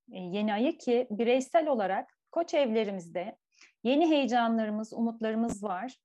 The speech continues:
Bundan dolayı da yaşadığımız mekan içinde, e,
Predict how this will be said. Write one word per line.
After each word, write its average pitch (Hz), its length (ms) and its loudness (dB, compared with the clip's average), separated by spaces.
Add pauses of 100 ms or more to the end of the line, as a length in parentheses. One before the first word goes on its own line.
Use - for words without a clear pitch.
(380)
Bundan 262 440 4
dolayı 285 280 2
da 269 40 2
yaşadığımız 254 920 0
mekan 262 300 -2
içinde, 269 640 -6 (480)
e, 220 100 -8